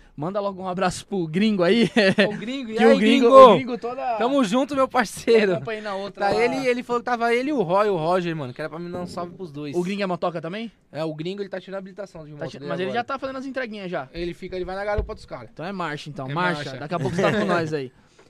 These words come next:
Speaker 1: É, o Arthur Fábio está com a gente, a Sueli Barreto está com
Speaker 2: Minha
Speaker 1: a gente aqui
Speaker 2: tia.
Speaker 1: também. Mandar um abraço especial para o meu amigo Gustavo Fábio, lá diretamente, agora eu esqueci o nome da cidade que ele tá,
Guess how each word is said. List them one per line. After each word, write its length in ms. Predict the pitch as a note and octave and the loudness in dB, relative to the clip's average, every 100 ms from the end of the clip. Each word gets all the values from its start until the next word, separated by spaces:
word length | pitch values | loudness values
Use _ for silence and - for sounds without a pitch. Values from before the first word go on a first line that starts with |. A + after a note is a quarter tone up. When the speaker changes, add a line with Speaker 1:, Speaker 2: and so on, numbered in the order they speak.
| - | -8
Speaker 1:
É, 680 | D#3 E3+ E3+ E3 D#3+ D#3+ D#3 - _ - | -4 -2 -2 -4 -4 -6 -8 -12 _ -6
o 140 | E3+ | -2
Arthur 320 | G3 F#3 A3+ | -2 -2 -6
Fábio 260 | - F#3+ F3+ | 0 0 0
está 160 | - | -4
com 100 | E3 | -6
a 80 | D3+ | -8
gente, 380 | C#3+ F3+ G3 G3+ | -8 -8 -8 -6
a 60 | E3+ | -6
Sueli 340 | - F#3+ G#3 | -4 -4 -2
Barreto 380 | F#3+ D3+ E3+ E3+ | -4 -4 -6 -8
está 160 | - | -10
com 60 | D3+ | -10
Speaker 2:
Minha 100 | D#3 | -10
Speaker 1:
a 40 | |
gente 180 | D3 D3+ | -10 -12
aqui 100 | C#3 D3+ | -10 -4
Speaker 2:
tia. 100 | E3+ | -4
Speaker 1:
também. 200 | E3+ F#3 _ _ - | -4 -8 _ _ -6
Mandar 280 | F3+ F#3+ | -4 0
um 80 | G#3 | -2
abraço 340 | G3+ F3+ F#3+ F3+ | -2 -4 -6 -8
especial 400 | - F#3 G3 F3 | -10 -8 -4 -4
para 160 | F3+ | -4
o 40 | E3 | -6
meu 120 | E3 | -10
amigo 260 | D#3 D3 C#3+ | -10 -12 -14
Gustavo 480 | D3 - D3 D3 | -18 -14 -12 -12
Fábio, 420 | C#3 - C#3 C#3 C#3+ _ _ _ _ | -12 -10 -10 -10 -14 _ _ _ _
lá 240 | C3+ C#3+ E3 | -12 -8 -8
diretamente, 800 | E3 D#3+ E3 D3+ D#3+ F3 - E3 | -8 -10 -10 -14 -14 -16 -14 -12
agora 160 | D3+ | -12
eu 40 | D3+ | -14
esqueci 220 | E3 D3+ | -16 -16
o 40 | |
nome 100 | D3 | -14
da 80 | C#3+ | -14
cidade 240 | C#3+ C#3 | -14 -14
que 80 | - | -14
ele 60 | C3+ | -14
tá, 180 | D3+ | -14